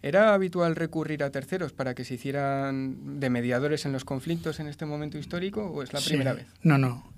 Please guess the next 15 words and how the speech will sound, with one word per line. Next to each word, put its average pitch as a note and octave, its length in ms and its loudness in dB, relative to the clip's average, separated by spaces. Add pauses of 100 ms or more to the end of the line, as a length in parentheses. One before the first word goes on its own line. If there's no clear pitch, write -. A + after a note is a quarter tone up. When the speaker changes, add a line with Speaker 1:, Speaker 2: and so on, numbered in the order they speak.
Speaker 2:
es C3+ 220 -2
un C#3 260 2
fenómeno C#3 680 0 (120)
muy D3+ 260 2
común D#3 640 2
en C3+ 200 0
el B2+ 120 0
Mediterráneo, B2+ 800 0 (400)
entre A2+ 300 -2
los A2 280 -2
griegos C3+ 680 0 (440)
y C#3+ 80 -2
entre A#2+ 280 2
los A2+ 180 -2
romanos C3+ 760 -4